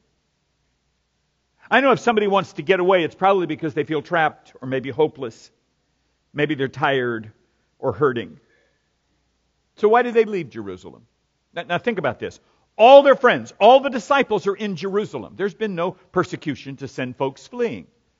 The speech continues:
What has happened is that Jesus died in front of them, buried.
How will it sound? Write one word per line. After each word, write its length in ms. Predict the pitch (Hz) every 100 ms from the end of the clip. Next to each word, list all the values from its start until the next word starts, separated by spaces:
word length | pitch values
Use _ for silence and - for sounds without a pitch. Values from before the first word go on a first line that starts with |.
| _ _ _
What 160 | - 214
has 300 | 98 330 247
happened 420 | 175 135 131 147 - _
is 200 | 165 113
that 180 | 147 135
Jesus 840 | 98 247 277 127 120 107 - - _ _ _ _ _ _ _ _ _ _ _ _ _ _ _ _ _ _ _ _ _
died 220 | 151 156
in 80 | 147
front 240 | - 127
of 80 | 101
them, 140 | - - _ _ _ _ _ _ _
buried. 400 | - 160 151 127